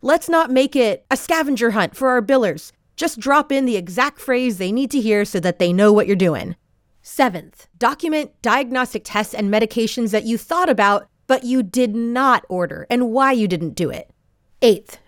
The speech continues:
document social determinants of health and how they affect care when relevant.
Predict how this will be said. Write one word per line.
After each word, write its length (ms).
document 480
social 400
determinants 540
of 100
health 440
and 140
how 180
they 140
affect 340
care 320
when 200
relevant. 580